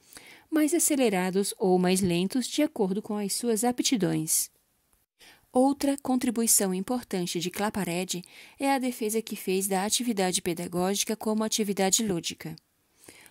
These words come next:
O jogo é uma das principais necessidades da criança. Por isso, serviria como um meio para despertar o seu interesse pelo conhecimento escolar.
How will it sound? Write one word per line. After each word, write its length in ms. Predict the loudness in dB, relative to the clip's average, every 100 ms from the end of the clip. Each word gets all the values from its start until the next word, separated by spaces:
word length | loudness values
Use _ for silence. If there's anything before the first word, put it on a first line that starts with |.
| -8
O 120 | -6
jogo 440 | -2 0 0 -2 -4
é 160 | -4
uma 180 | -2 -4
das 180 | -4 -4
principais 640 | -4 -2 -4 -2 -2 0
necessidades 800 | 0 0 0 -2 -2 -2 0 0
da 140 | 0 -2
criança. 560 | -4 -4 -4 -4 -6 -8 _ -20 -20 -20 -20 0
Por 200 | 2 4
isso, 260 | 2 2
serviria 560 | 0 0 2 0 2 0
como 280 | 0 -2 0
um 100 | 0
meio 380 | 0 0 -2
para 280 | -6 -8 -6
despertar 640 | -4 -4 -4 -8 -6 -4 -2
o 60 |
seu 180 | -2 -2
interesse 460 | -2 -4 -2 -4 -2
pelo 200 | -4 -2
conhecimento 640 | -4 -2 -2 -2 -4 -4
escolar. 560 | -6 -6 -6 -8 -10